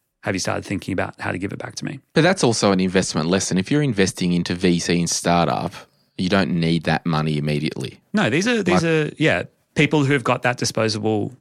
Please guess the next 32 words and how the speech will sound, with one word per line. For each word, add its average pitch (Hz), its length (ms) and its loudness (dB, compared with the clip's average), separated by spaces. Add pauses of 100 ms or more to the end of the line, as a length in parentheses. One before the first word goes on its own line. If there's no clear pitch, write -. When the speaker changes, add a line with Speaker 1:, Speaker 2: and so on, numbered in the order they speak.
(220)
Speaker 1:
cash 113 300 0
Speaker 2:
Like, 95 140 0
Speaker 1:
to 95 60 2
Speaker 2:
I've 113 480 -2
invested 90 400 0
in 82 120 0
startups 80 640 0
and 76 260 -4
different 80 440 -2 (600)
risky 92 540 -2
ventures, 87 500 -2
if - 140 -6
you 85 80 0
will. 92 340 2
Speaker 1:
Yeah. 117 200 2
Speaker 2:
And - 100 -12
it's 95 120 -6
like, 92 180 2
"Yeah, 101 260 2
I'll 98 100 2
forget 85 300 -2
about 76 260 0
that 95 220 0
for - 120 -12
five 78 300 -6
years 82 300 -2
and 80 80 2
Speaker 1:
Yeah. 139 160 2 (420)
Speaker 2:
see - 140 -2
what 90 120 -2
happens." - 400 -6
Speaker 1:
Yeah. 143 260 2